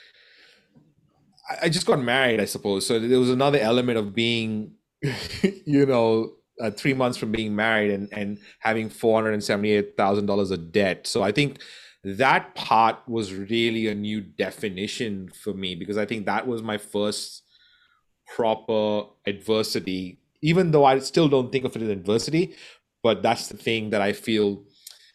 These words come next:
that was a testing phase, right, <laughs> in my life. So yeah, pretty lucky. Uh, saying all that, uh, there was a period that I didn't talk to my parents for three years.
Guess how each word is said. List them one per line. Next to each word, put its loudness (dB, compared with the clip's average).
that -8
was 0
a -2
testing -8
phase, -8
right, -4
<laughs> -
in 2
my 2
life. -4
So -2
yeah, 0
pretty 2
lucky. 0
Uh, 0
saying 0
all 0
that, -2
uh, 0
there 0
was 2
a -2
period 4
that 0
I 0
didn't 0
talk -2
to -10
my -4
parents -2
for -2
three -4
years. -2